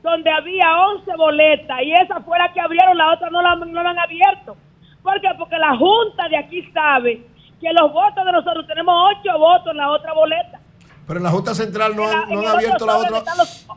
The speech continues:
Speaker 2: En la, en
Speaker 1: los
Speaker 2: la Junta
Speaker 1: once,
Speaker 2: Central no han
Speaker 1: los
Speaker 2: abierto
Speaker 1: once
Speaker 2: la, el
Speaker 1: votos.
Speaker 2: otro sobre, Sonia.
Speaker 1: No lo han abierto, lo tienen allá.
Speaker 2: Ah. Entonces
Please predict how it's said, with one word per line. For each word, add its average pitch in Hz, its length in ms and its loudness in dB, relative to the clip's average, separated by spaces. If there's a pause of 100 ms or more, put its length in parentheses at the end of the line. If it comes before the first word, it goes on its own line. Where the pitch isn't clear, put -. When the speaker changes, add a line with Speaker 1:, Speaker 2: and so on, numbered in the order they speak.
(440)
Speaker 2:
En 165 120 -6
la, 185 180 0
en 180 60 -4
Speaker 1:
los 180 80 2
Speaker 2:
la 180 60 2
Junta 214 240 0
Speaker 1:
once, 226 140 -6
Speaker 2:
Central 233 260 -2
no 233 60 -2
han 240 60 0
Speaker 1:
los 233 80 -2
Speaker 2:
abierto 233 240 -2
Speaker 1:
once 233 100 2
Speaker 2:
la, - 60 -2
el 240 100 0
Speaker 1:
votos. 233 80 -2
Speaker 2:
otro 226 160 -4
sobre, 156 640 -2
Sonia. 143 360 -4 (340)
Speaker 1:
No 320 200 2
lo 359 80 4
han 381 140 2
abierto, 381 640 4
lo 320 120 2
tienen 349 260 -2
allá. 370 600 -2
Speaker 2:
Ah. 131 1040 -10 (800)
Entonces 147 80 -8